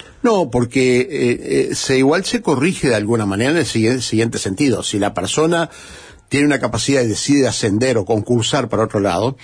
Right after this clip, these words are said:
cuando, eh, en un lu-, organismo determinado, ¿no? Voy a po-, volver a poner un ejemplo, el Ministerio, vamos a suponer, de Turismo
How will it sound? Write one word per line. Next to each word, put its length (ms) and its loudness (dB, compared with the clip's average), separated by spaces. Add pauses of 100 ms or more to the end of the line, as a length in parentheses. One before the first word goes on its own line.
(440)
cuando, 720 2
eh, 260 0
en 160 2
un 180 2
lu-, 240 4
organismo 460 2
determinado, 720 0
¿no? 220 -6 (100)
Voy 140 2
a 100 0
po-, 120 -2
volver 340 2
a 160 0
poner 160 0
un 60 2
ejemplo, 460 -2
el 60 0
Ministerio, 520 2
vamos 160 2
a 40 -6
suponer, 220 0
de 100 2
Turismo 560 2